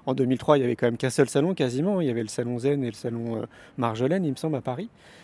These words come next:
Maintenant, ouais, il y en a un peu partout. Donc, on évolue, on parle de yoga, on parle de méditation. Moi, à l'époque, quand je parlais de bien-être, on, on croyait que j'étais une secte. Donc, euh, ça évolue. Et tout ça, ça m'a amené progressivement à m'intéresser à d'autres choses. Et à un moment donné, il y a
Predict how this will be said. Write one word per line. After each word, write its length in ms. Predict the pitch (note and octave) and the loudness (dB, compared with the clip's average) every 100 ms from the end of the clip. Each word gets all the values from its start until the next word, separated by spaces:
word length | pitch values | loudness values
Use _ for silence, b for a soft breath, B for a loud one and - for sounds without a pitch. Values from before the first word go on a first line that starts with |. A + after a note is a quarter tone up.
| B | B
Maintenant, 380 | A#2+ A2+ D#3+ D3 | -10 -4 0 2
ouais, 120 | C#3+ | 0
il 60 | A2 | 0
y 40 | |
en 60 | A2+ | -4
a 60 | |
un 80 | A2 | -6
peu 120 | A#2+ | -4
partout. 260 | C#3 D3 C4 | -2 0 2
Donc, 180 | D3+ - | 0 0
on 160 | D3+ | 0
évolue, 480 | C3+ B2 B2+ F#3 B3+ | 2 2 2 2 0
on 100 | D#3+ | 0
parle 200 | B2 A2 | -2 -2
de 80 | A2+ | 0
yoga, 340 | A#2+ D3 F#3+ | 0 2 2
on 80 | G3 | 2
parle 180 | C#3 A#2+ | 0 -2
de 80 | A#2 | 0
méditation. 640 | A#2 A2+ C3 B2+ - F#3 | -2 -2 -4 -4 -4 -6
Moi, 120 | E3+ A2+ | -4 -4
à 40 | |
l'époque, 280 | A#2+ C#3+ C#3 | -2 -2 -4
quand 140 | B2 | -8
je 80 | - | -6
parlais 200 | B2 A#2 | -4 -4
de 60 | A#2 | -2
bien-être, 380 | C3 C#3+ C#3 | -2 0 -2
on, 240 | A#2+ A#2 E3+ | -6 -8 -8
on 40 | D3 | -2
croyait 200 | C3 A#2 | 0 0
que 40 | |
j'étais 160 | A2 A#2+ | -2 -4
une 100 | B2 | -2
secte. 380 | F3 F#3 - - B B - | -2 -4 -10 -20 B B -4
Donc, 220 | B2+ - | -2 0
euh, 120 | B2 - b b - | -2 -4 b b -4
ça 200 | - D3+ | 6 6
évolue. 320 | C3 C3 C4 - B B B B B B - G3+ | 6 0 0 -6 B B B B B B -10 -6
Et 80 | |
tout 140 | - F3 | -4 -2
ça, 180 | A3 A3 | -2 0
ça 140 | E3+ | 0
m'a 160 | D3+ D3 | 2 2
amené 320 | D3 D#3 G#3+ | 2 2 0
progressivement 920 | - D3+ C#3+ - C#3 C#3+ F3+ G3 C#3 | 2 2 2 -2 -4 0 0 0 0
à 360 | B2 A#2+ A#2 A#2 | 0 -2 -4 -2
m'intéresser 500 | B2 C3+ C3 A#2+ C#3 | -2 0 -2 0 -2
à 80 | |
d'autres 220 | B2 A#2 - | -2 -4 -2
choses. 340 | D#3 G#3+ E3+ | -2 0 -2
Et 120 | B2 | -2
à 40 | B2 | -2
un 40 | |
moment 280 | B2+ B2+ B2 | -2 -2 -2
donné, 360 | B2 A#2+ D#3 F#3 | -2 0 0 2
il 40 | |
y 60 | C3 | 2
a 400 | A#2+ A#2 A#2 | 2 0 -2